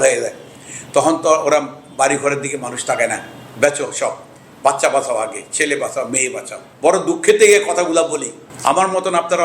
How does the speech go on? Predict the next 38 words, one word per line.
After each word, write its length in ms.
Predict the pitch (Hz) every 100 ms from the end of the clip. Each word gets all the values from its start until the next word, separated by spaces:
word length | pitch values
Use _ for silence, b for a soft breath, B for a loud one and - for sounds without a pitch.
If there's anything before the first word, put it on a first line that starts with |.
| 165
অনেকে 180 | 170 170
কথা 160 | 165 180 160
বলেন, 240 | 190 202 - - - -
আমার 160 | 107 139
মতন 180 | 143 151 143
কথা 140 | 143 165 151
বলেন 180 | 202 202 185
আপনারা, 240 | 185 156 - B B -
কথা, 200 | 175 175 -
কথা 140 | 185 208
আছে 100 | 226 233
না, 60 | 147 - 120
বুক 140 | 190 -
ফাটানোর 320 | 196 196 185 185
দরকার 160 | 185 165
নেই, 80 | 135
মুখ 100 | 180 180
ফাটাই 240 | 185 180 175
কথা 140 | 151 151
বলেন। 180 | 127 113 - - - - - - - - -
এই 60 | 165
দেশের 240 | 180 190 156 - - - -
নিরীহ 240 | 147 208 208 208
জনগণের 400 | 208 220 220 214
জন্য 120 | 208 196
আপনারা 200 | 180 175 165
কথা 140 | 165 175
বলেন। 200 | 170 156 - - - - -
আমি 140 | 180 220 226
বলি, 120 | 208 190
আপনারা 220 | 247 247 240
বলেন 160 | 226 202
না 40 | 170
কেন? 100 | 151 151
আপনারা 220 | 165 240 226
আসেন, 160 | 170 185
আগে 120 | 151 139
আসেন। 160 | 135 131